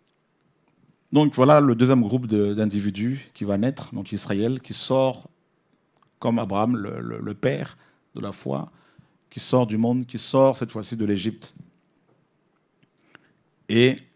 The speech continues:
le Seigneur se sert de cette, de ce groupe pour, euh, diffuser la vérité, la lumière dans le monde entier, pour éclairer le monde entier.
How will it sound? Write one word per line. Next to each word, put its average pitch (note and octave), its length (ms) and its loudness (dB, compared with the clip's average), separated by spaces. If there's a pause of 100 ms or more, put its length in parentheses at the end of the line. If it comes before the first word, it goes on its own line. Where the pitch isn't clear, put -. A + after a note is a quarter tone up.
(220)
le A2+ 160 0
Seigneur A#2 600 0
se - 220 -8
sert C#3+ 400 0
de C3 60 -4
cette, A#2 260 -4
de G2+ 180 0
ce G2 160 -4
groupe G#2+ 380 -2 (2000)
pour, G#2 280 0
euh, G2 360 0 (720)
diffuser B2 500 0
la A#2+ 100 2
vérité, A2 680 -6 (340)
la A2 100 0
lumière A2+ 600 2 (140)
dans A2+ 240 2
le A2 80 4
monde A2 260 2
entier, F2+ 260 -6
pour A2 200 -2
éclairer B2 340 0
le A#2+ 80 4
monde G#2+ 260 0
entier. - 280 -14